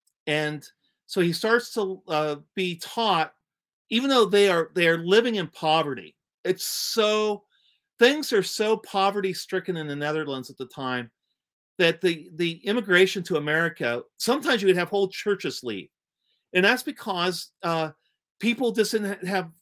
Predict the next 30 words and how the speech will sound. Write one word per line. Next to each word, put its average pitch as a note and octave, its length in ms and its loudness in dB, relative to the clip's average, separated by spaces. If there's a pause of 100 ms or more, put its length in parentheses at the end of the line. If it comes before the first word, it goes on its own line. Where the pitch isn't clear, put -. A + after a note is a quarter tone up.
(140)
food A3 240 0
to G#3 180 -10
eat. A3+ 300 -4 (540)
And F3 360 -2
here G#3 260 0
in G3+ 60 0
America, F#3+ 560 0
there E3+ 120 -2
was E3+ 180 -4
food G3 300 -2
to F#3 60 -6
eat F#3+ 380 -6 (160)
and D#3+ 300 -4 (340)
they F3 100 2
could E3+ 220 0
worship, F#3+ 480 2 (240)
uh, D3+ 300 0 (540)
and, E3 260 -2
and E3+ 100 -4
so F#3+ 120 0
they F3+ 120 4
would F3+ 140 4
just G3+ 280 0
come G#3 380 -2
in D3+ 80 -4
whole, F3 400 -2
whole G3 200 0
groups. F#3 640 2 (440)
Um, D#3+ 380 -2 (180)
so, F#3+ 380 0